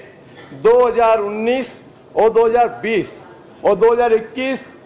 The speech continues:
और दो हज़ार बाईस में आपने बताया, ठीक? तो कुल छत्तीसगढ़ में तीन ही खाली लोग आए आज तक। यानी ये चिंता का विषय, देश में डिस्टिलरी कितनी है, वो खाली तीन ही लोग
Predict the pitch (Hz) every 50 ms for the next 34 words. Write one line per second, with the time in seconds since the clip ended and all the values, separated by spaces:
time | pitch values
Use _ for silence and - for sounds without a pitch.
0 | - 175 190 226 170 220 233 240 233 226 226 226 214 - - 175 180 202 220 247
1 | 247 - - 240 220 202 190 190 190 214 214 196 - 165 160 165 156 151 139 -
2 | - - - - - - - - - - - - - - 233 277 277 - - -
3 | - - - - - - - - - - - - - - - - - - - -
4 | - - - 269 262 269 - - 285 320 277 - - 240 226 226 - - 277 269
5 | 233 233 226 269 277 277 294 285 277 - - - 254 262 285 311 320 339 339 320
6 | 330 - 254 254 269 285 294 269 285 285 285 277 269 294 311 294 269 262 262 247
7 | - - 294 269 226 - - - - - - - - - - - 190 226 247 277
8 | 285 294 285 294 254 247 254 247 - 302 311 302 302 294 269 254 240 - 277 294
9 | 285 277 - 202 240 269 285 269 277 - 294 294 285 285 - 240 233 233 - 294
10 | 294 269 269 294 277 - 262 247 - - 294 294 269 208 175 202 247 269 226 151
11 | - - - - - - - - - - - - - - - - - - - -
12 | - - - - - - - 247 247 247 - 233 254 277 302 302 208 - - -
13 | 269 294 339 359 370 349 311 262 226 170